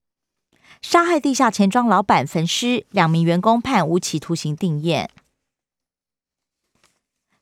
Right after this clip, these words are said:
跟骚法上路五天，全国五十四案，一人羁押。违反太阳中通讯骚扰拘惯，尾随排名第二。联合报：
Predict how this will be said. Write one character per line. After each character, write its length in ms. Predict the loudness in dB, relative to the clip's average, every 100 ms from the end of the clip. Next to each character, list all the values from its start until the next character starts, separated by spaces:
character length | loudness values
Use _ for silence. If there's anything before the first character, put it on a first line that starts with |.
| -2
跟 120 | 0
骚 200 | 2 2
法 220 | 4 2
上 220 | 2 0
路 200 | 2 2
五 60 | 0
天， 340 | -2 -2 -2 -6
全 200 | -2 0
国 160 | 2 2
五 160 | 0
十 140 | -4 -6
四 260 | -4 0
案， 220 | 2 2 0
一 120 | -2 0
人 220 | 0 0
羁 200 | -2 0
押。 320 | 2 0 -2 _ _ _ _ -4
违 120 | 2 4
反 220 | 2 2
太 160 | 0
阳 200 | 2 2
中 360 | 2 2 2 0 -8 -6
通 220 | -2 -2
讯 200 | 0 0
骚 200 | 2 2
扰 200 | 2 0
拘 200 | -2 -6
惯， 340 | 0 0 0 -6 -4
尾 180 | -2 -2
随 300 | -2 -4 -2
排 160 | -2
名 160 | -2 -2
第 200 | 0 2
二。 260 | 2 0 -6 _ _ _ _ _ _ _ _ _ _ _ _ _ _ _ _ _ -20 0
联 140 | 0
合 120 | 2
报： 280 | 2 2 2